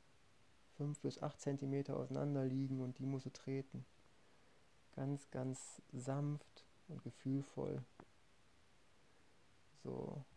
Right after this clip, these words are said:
jetzt fahren wir etwas rückwärts. Das ist wieder ganz anders, das ist rückwärts laufen, ja. Vorwärts laufen ist schon einfach für die meisten Menschen.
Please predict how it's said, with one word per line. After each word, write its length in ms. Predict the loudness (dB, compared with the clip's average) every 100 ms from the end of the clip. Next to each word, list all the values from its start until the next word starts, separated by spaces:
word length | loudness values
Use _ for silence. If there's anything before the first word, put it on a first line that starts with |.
| -20 -10
jetzt 160 | -10
fahren 200 | -4 -4
wir 40 | -2
etwas 240 | -4 -2
rückwärts. 680 | -2 -2 -2 0 -2 -6 -16 -20 -20 -20 -20 -20 -20 -20 -20 -20 -20 -20 -20 -18
Das 140 | -12 -10
ist 80 | -4
wieder 200 | -2 0
ganz 220 | 0 0
anders, 380 | 0 2 2 0
das 120 | -4
ist 160 | -6
rückwärts 400 | -4 -2 -4 -4
laufen, 440 | -2 0 0 -2 -2
ja. 220 | -2 -4 -8 -20 -20 -20 -20 -20
Vorwärts 360 | -8 0 2 4
laufen 280 | 4 4 2
ist 100 | -2
schon 220 | 0 0
einfach 380 | 2 0 0 -2
für 100 | 0
die 100 | 2
meisten 380 | 2 2 0 0
Menschen. 460 | 0 -2 -4 -6